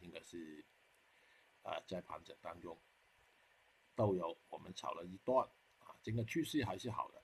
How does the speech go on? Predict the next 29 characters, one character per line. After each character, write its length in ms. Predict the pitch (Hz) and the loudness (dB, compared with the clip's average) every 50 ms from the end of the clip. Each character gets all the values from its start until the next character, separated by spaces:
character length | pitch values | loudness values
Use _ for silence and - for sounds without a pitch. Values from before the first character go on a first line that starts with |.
| - _ | -20 _
啊， 100 | - - - - | -20 -20 -20 -16
趋 180 | - - 123 123 | -8 -4 -2 -2
势 160 | 113 110 - 92 | -2 -2 -4 -6
还 120 | 90 80 | -6 -8
是 140 | 80 - 92 | -8 -8 -8
好 180 | 85 - - - | -8 -10 -10 -12
的， 100 | - - _ - - _ _ _ _ _ _ - - - - - - - - - _ _ _ _ _ - - - _ _ - | -16 -20 _ -20 -20 _ _ _ _ _ _ -20 -20 -20 -20 -20 -20 -20 -20 -20 _ _ _ _ _ -20 -20 -20 _ _ 4
但 120 | - 113 113 | 6 6 8
是 140 | 113 123 120 | 8 6 4
有 120 | 104 87 | 4 4
些 140 | - - 101 | 2 0 -2
回 180 | - 87 82 | 0 -2 -2
调 160 | - - 78 78 | -2 -4 -4 -6
了 100 | 80 87 101 110 - - - - | -6 -8 -10 -14 -20 -20 -20 -20
啊。 140 | - - - - _ _ - - - - - - - - - - _ _ _ _ _ _ - _ - _ _ _ - - - | -20 -20 -20 -20 _ _ -20 -20 -20 -20 -20 -20 -20 -20 -20 -20 _ _ _ _ _ _ -20 _ -20 _ _ _ -20 -2 4
豆 140 | - 156 156 | 6 6 8
粕 220 | 120 92 87 92 | 6 6 2 2
就 120 | 92 107 101 | 4 4 4
没 120 | 95 92 | 4 4
有 120 | 95 90 87 | 2 2 2
那 80 | 80 78 | 0 -2
么 100 | 85 92 | -4 -6
好 160 | - - - - | -6 -8 -8 -10
了 120 | - - - | -12 -14 -16
啊， 220 | - - 76 76 - - | -12 -10 -10 -10 -6 -6
它 80 | 101 92 | -6 -6
不 200 | - - 107 95 | -4 -4 -6 -6
是 180 | - - 101 95 | -4 -4 -4 -4
人 160 | 90 80 76 | -4 -4 -8